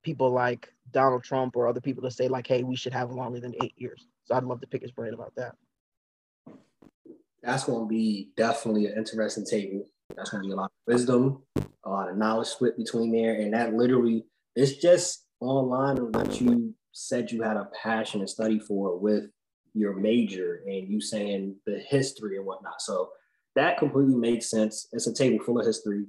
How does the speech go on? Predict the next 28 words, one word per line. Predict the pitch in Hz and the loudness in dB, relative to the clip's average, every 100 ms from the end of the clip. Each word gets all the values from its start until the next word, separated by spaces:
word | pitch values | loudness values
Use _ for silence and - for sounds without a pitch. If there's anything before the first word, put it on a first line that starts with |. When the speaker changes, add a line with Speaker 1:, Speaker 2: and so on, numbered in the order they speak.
| - | -2
Speaker 2:
table | 120 110 | -2 0
full | 107 107 | -2 -2
of | 101 | -2
knowledge. | 98 98 - - _ _ _ _ _ _ _ 104 | -2 -4 -8 -18 _ _ _ _ _ _ _ -4
You | 113 | 2
walk | 127 120 | 4 4
away | 117 117 117 | 2 2 2
from | 113 110 | 2 0
that | 110 | 0
table | 117 107 104 | 2 0 2
being | 107 101 | -2 -2
smarter. | - 107 98 - | -2 -2 -2 -4
Speaker 1:
Right. | - | -4
Speaker 2:
So | 87 85 - _ _ _ _ _ _ _ _ - | -6 -8 -18 _ _ _ _ _ _ _ _ 0
ain't | 117 113 | 2 2
nothing | 113 104 | 2 2
wrong | 107 101 | 2 2
with | 98 | 0
that | 107 92 90 | -2 -4 -8
for | 98 | -10
sure. | - 120 92 - - - _ _ _ _ _ _ _ _ _ _ - | 0 2 2 -2 -8 -8 _ _ _ _ _ _ _ _ _ _ -16
Jahir | - 135 165 170 - - - | 0 4 6 4 4 4 4
Blanton, | 135 135 127 123 120 120 _ _ _ 107 | 4 2 2 -2 -2 -6 _ _ _ -4
Bench | 107 147 147 | 2 2 2
Mob | 139 135 135 135 | 0 2 0 0
E | 127 127 | -2 -2
N | 123 | -4
T. | 117 110 104 101 - | -4 -2 -2 -2 -8